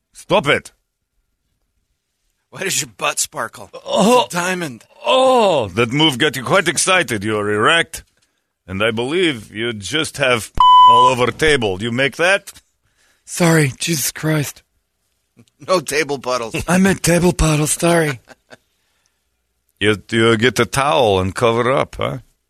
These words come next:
Speaker 1: I believe he is wearing prostate stimulator.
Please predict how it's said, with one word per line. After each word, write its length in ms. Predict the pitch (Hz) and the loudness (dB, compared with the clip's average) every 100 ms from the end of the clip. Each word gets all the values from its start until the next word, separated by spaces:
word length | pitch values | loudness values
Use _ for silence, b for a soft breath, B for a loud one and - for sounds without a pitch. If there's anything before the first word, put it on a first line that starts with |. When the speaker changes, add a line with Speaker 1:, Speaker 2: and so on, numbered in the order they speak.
| _ _ _ _ - | _ _ _ _ -8
Speaker 1:
I 80 | |
believe 320 | 113 120 123 107 | -2 2 2 4
he 80 | |
is 180 | 117 107 | 2 2
wearing 300 | 113 123 117 | 2 4 4
prostate 640 | - 131 135 - - 139 104 | 2 0 0 0 -2 0 0
stimulator. 800 | - 160 151 127 113 101 85 | 0 2 2 4 4 2 -4